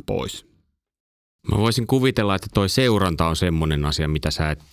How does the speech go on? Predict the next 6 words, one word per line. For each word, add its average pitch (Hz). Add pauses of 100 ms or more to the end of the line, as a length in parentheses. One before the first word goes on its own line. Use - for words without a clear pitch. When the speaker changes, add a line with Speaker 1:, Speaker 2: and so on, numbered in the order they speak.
(400)
Speaker 2:
ehkä -
tois 82
tänne 78
Suomeen 73
seurakuntaelämään. 57 (420)
Speaker 1:
Joo, 135